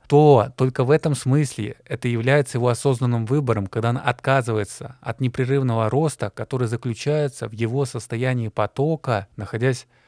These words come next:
на этом заводе. Немножко нудновато и тяжеловато, м, наверное, я выразился,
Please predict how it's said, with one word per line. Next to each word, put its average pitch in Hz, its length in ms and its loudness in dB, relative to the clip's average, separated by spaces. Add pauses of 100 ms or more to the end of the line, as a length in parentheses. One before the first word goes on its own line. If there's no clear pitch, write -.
(200)
на 107 140 -6
этом 95 260 -8 (120)
заводе. 107 480 -2 (160)
Немножко 123 460 0
нудновато 123 640 0
и 107 40 -6
тяжеловато, 120 760 -2 (160)
м, 101 360 -10
наверное, 110 480 -2
я 107 180 0
выразился, 113 720 0